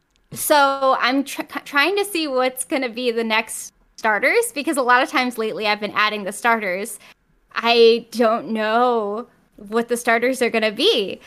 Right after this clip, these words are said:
I already have, like, a fire and a grass starter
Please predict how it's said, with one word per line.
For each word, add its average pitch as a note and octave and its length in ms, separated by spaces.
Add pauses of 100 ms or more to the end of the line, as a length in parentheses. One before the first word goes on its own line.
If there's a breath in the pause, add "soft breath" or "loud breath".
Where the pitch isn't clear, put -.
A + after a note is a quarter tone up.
(200 loud breath)
I A#3 160
already C#4+ 220
have, C4+ 280
like, B3+ 160
a A#3+ 80
fire A#3+ 420
and A#3 100
a A#3 40
grass A3+ 340
starter G#3+ 640